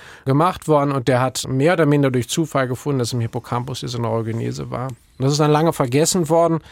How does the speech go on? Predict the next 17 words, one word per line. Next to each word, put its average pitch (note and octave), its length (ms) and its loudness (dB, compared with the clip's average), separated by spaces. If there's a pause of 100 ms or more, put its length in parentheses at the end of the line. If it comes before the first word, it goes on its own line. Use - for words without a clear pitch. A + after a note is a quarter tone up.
(340)
bis C#3+ 160 2
in D3 100 -2
den C3+ 140 0
achtziger D3 440 0
Jahren C#3 560 0
mit D3 280 -2
ähnlicher E3 360 2
Methode C#3+ 520 0 (680)
ein, B2+ 300 0
äh, A#2+ 220 2
New B2+ 100 0
Yorker, C#3 680 0
äh, C#3 100 0
Biologe B2+ 540 0
namens A#2+ 280 -4
Fernando B2+ 420 0
Nottebohm B2 680 0